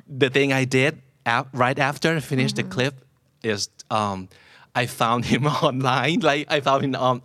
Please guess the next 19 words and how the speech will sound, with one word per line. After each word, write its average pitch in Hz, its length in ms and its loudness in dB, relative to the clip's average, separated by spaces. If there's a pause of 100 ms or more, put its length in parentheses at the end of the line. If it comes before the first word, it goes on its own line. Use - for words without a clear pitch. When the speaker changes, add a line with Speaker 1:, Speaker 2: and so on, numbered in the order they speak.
Speaker 1:
on 123 180 4
Facebook, 269 520 -2 (260)
I 147 100 2
think, 165 320 0 (300)
and 135 160 2
I 127 120 2
sent 127 360 0
him 113 120 0
the 101 80 -6
message. 92 540 -8 (140)
Speaker 2:
Oh. 202 440 -6
Speaker 1:
Yeah, 110 360 -4 (100)
and 104 320 -2
we 104 640 -2
get 113 220 -4
to 92 420 -4 (120)
talk, 92 480 -4
like, 92 380 -6
with-, 113 400 -6